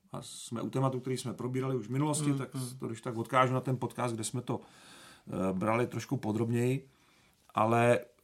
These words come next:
Speaker 1: spoustu těch cizinců, kteří berou extraligu za prestižní adresu, extraliga už jako nepotřebuje. Proč má cizinec hrát ve čtvrtém útoku? Jako já, jo,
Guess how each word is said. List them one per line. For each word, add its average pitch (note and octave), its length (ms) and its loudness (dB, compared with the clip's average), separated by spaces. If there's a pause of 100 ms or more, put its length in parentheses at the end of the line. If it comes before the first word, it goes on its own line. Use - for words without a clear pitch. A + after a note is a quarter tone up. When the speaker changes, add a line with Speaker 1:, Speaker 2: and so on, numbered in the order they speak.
(140)
Speaker 1:
spoustu - 560 0
těch E3 200 6
cizinců, D#3 540 4
kteří D3+ 280 0
berou D3 320 6
extraligu C#3+ 500 2
za D3 120 4
prestižní C#3 480 0
adresu, C3 520 2
extraliga C3+ 480 2
už - 340 -2 (220)
jako C3+ 220 -2 (140)
nepotřebuje. B2+ 760 0 (800)
Proč C3+ 300 2
má D3+ 300 6 (100)
cizinec C3 400 2
hrát B2 340 6
ve A2+ 100 2
čtvrtém C#3 440 2
útoku? C3 400 2
Jako A2+ 260 0
já, A#2+ 220 6
jo, D#3 380 10